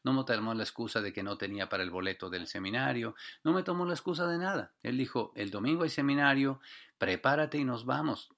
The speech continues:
<laughs> Y, y yo le agradezco en el alma hoy día porque ese pequeño acto que hizo de, de amor, de llevarme a un lugar donde yo no tenía ni idea, lo que trajo para mí fue,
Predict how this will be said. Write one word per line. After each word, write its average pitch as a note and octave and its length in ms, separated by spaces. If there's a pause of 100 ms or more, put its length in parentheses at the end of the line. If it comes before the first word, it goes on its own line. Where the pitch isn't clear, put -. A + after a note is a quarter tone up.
(140)
<laughs> - 180
Y, B2+ 460
y G#2+ 100
yo A#2+ 120
le C3 100
agradezco A#2+ 580
en D3 60
el B2 120
alma C3 260
hoy B2+ 140
día B2 360 (500)
porque C#3+ 480
ese D#3 240
pequeño D3 680
acto C3+ 420
que G#2+ 100
hizo A2+ 500 (340)
de, G2+ 460
de G#2 120
amor, G#2 640 (300)
de G#2 220
llevarme C3+ 440
a C3+ 60
un D3 120
lugar C#3 260
donde A2 220
yo A#2 100
no C3+ 100
tenía B2+ 260
ni B2+ 220
idea, A#2+ 440
lo A2 220
que F#2+ 120
trajo A#2+ 340
para A#2 220
mí A#2+ 160
fue, B2 460